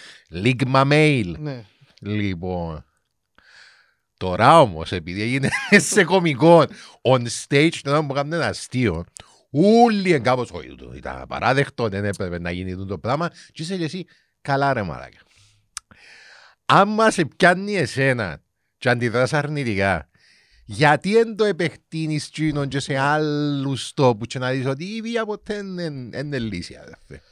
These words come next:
Speaker 2: Άκου να σου πω. Εγώ είδα το, εντάξει, εννοείται ότι φέρθηκα ο Γεγιούς και θωρώ το
Speaker 1: Το εντάξει,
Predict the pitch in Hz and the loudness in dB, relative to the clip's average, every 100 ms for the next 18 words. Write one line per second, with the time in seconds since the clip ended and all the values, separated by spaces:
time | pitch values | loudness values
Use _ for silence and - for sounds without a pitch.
0 | _ - _ _ _ - - 139 170 165 | _ -20 _ _ _ -18 -14 -8 -8 -6
1 | 175 160 104 107 107 _ _ _ _ _ | -10 -12 -16 -20 -20 _ _ _ _ _
2 | 156 147 196 202 143 120 160 160 - 98 | -10 -4 -2 0 0 -2 -6 -8 -8 -12
3 | 131 143 156 127 123 120 113 107 113 139 | -10 -8 -8 -10 -16 -18 -18 -18 -16 -12
4 | 147 131 127 - 123 101 98 120 117 113 | -8 -6 -6 -4 -4 -2 -4 -4 -4 -4